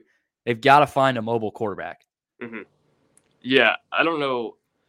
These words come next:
Speaker 2: I'm a little weary of Wake Forest quarterbacks just because of the system. I don't
Speaker 1: The
Speaker 2: think
Speaker 1: sy-,
Speaker 2: Sam
Speaker 1: yeah.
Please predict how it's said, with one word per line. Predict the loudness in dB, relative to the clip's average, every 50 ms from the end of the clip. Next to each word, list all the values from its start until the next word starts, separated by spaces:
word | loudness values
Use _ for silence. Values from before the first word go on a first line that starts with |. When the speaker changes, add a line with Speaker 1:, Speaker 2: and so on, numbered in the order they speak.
| _ _ _ _ _ _ _ _ -6 -4
Speaker 2:
I'm | -2 -2 -2 -2
a | -2
little | -2 -4 -4 -4 -6 -6
weary | -6 -6 -4 -4 -4 -6
of | -8 -8 -10
Wake | -10 -10 -10
Forest | _ -12 -10 -10 -12 -12 -12
quarterbacks | -10 -8 -8 -6 -6 -4 -6 -6 -8 -10
just | -16 -18 -18 -18
because | -16 -14 -12 -12 -12 -12
of | -12 -14
the | -12
system. | -10 -8 -8 -8 -4 -2 -2 -2 0 0
I | -2 -2
don't | 0 -2 -2 -4
Speaker 1:
The | -4
Speaker 2:
think | -4 -4 -4 -2
Speaker 1:
sy-, | -2
Speaker 2:
Sam | 0 0
Speaker 1:
yeah. | 0